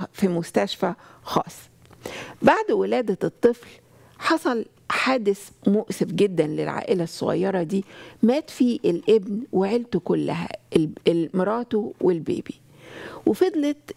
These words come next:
الجدة دي في حالة من الصدمة والحزن الشديد والغضب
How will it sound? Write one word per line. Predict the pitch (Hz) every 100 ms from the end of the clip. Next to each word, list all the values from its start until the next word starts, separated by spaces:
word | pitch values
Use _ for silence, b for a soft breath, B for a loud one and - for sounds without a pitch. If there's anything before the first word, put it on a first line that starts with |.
| -
الجدة | 170 185 247 262 180
دي | 160 202 220 B B B
في | - 208
حالة | - 269 277 262 240 226 -
من | 190 202 214 196 - -
الصدمة | - - - 220 180 175 117 - -
والحزن | 175 175 - 254 208 165
الشديد | - - 135 185 190 156 - B B -
والغضب | 180 147 190 254 220